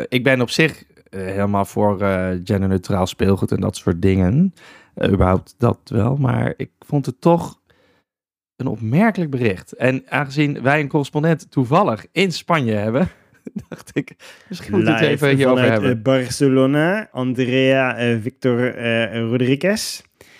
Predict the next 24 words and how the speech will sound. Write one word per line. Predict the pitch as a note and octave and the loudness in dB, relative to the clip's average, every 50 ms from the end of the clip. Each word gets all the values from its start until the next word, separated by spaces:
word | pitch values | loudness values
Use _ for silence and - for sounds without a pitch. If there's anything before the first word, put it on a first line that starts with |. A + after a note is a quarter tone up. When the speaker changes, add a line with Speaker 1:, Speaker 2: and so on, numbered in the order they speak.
| - - - _ _ _ _ _ _ _ _ _ _ _ _ _ | -20 -20 -20 _ _ _ _ _ _ _ _ _ _ _ _ _
Speaker 2:
Ik, | - C3 C3 - - | -2 -2 0 2 0
ehm, | B2 A#2+ A#2+ A#2+ A#2 A#2 A#2 A#2 A2 - _ | 2 2 2 2 2 0 -2 -6 -8 -8 _
ik | B2 A#2 G#2+ | -8 -4 -2
las | A#2 A#2+ C3+ C#3 - | 0 0 0 0 0
dat | F3 F#3+ G3+ G3 | -2 -2 0 -2
en | - C3+ | -4 -4
toen | A#2+ C#3 | -2 0
dacht | B2 C3 C3 C3 | 0 -2 -2 -2
ik, | C#3 C3+ | -4 -2
"Hey, | D#3 D#3+ C3 A2+ | 0 0 0 0
dat | A2+ G#2+ G#2+ | -2 -4 -4
is | C3+ C3+ B2+ | -4 -6 -4
wel, | C3+ C3 B2+ B2+ B2+ B2 A#2+ A#2 | -4 -2 -2 -2 -2 -2 -2 -2
ehm, | A2+ A2 A2 G#2+ G#2 G#2 G#2 | -2 -2 -2 -4 -6 -8 -10
dat | G#2 G#2 G#2+ _ _ _ _ _ _ _ | -12 -16 _ _ _ _ _ _ _ _
is | B2 A#2 | -6 -4
wel | C3+ C3 | -2 -2
opmerkelijk." | A#2 G2+ A#2 B2 C3 C#3+ - - A2 G2+ | -2 -2 0 0 0 0 0 -2 -4 -4
Want | G#2 G2+ G#2 | -4 -6 -6
ik | A#2+ - | -8 -4
vind | - C3+ B2 G#2+ | -2 -2 0 2
juist | A#2 A2+ A#2 C3 D3+ E3 D#3+ - - - - - _ _ _ _ _ _ _ _ _ _ _ _ - | 2 2 2 2 0 0 -4 -10 -16 -18 -18 -20 _ _ _ _ _ _ _ _ _ _ _ _ -18
dat | A2+ G#2 A#2 A#2 - | -6 -2 -2 -2 0
het, | A#2+ A#2 A2+ - - - - | 0 -2 -2 -4 -8 -18 -18